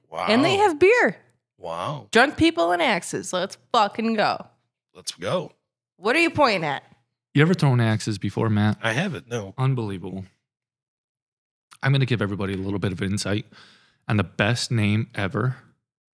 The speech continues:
Speaker 3: for axe throwing. So when you walk into axe throwing, you go in, you pay, they sit you down, but then they gotta write down a, like, a nickname for you. You know what I mean? Because they're like, "Oh, okay, everybody gets their own little name for the game," you know?
Speaker 1: Mm-hmm.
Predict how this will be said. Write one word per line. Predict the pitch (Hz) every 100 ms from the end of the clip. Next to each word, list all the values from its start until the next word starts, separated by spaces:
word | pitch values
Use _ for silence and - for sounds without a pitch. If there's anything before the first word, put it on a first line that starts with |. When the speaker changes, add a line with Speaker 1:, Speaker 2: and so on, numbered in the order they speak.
| _ _
Speaker 3:
for | 131 113
axe | 101 98
throwing. | 95 95
So | 139
when | 156
you | 190
walk | 190 165 -
into | 135 110
axe | 110 107
throwing, | - 107 104 107 - - _ _ _ _ _
you | 107 92
go | 104 104
in, | 101 101 104 104 -
you | 101
pay, | - 104 101 101 95
they | 110
sit | 95 -
you | 113
down, | 104 95 104 - - - -
but | 135
then | 143
they | 143
gotta | 131 113
write | 113 113
down | 113 101
a, | 95 -
like, | 104
a | 98
nickname | 107 - 98 90
for | - 104
you. | - 95 _ -
You | 123
know | 107
what | 101
I |
mean? | 101 110
Because | 110 92
they're | 95
like, | 92 95 139
"Oh, | -
okay, | 139 - -
everybody | - 135 123 -
gets | 120 -
their | 123
own | 110 110
little | 107 104
name | 113 113 113 107
for | 101 - 107
the | 110 110 110
game," | - 120 92 87 85
you | 95 92
know? | 92 113 151
Speaker 1:
Mm-hmm. | 117 110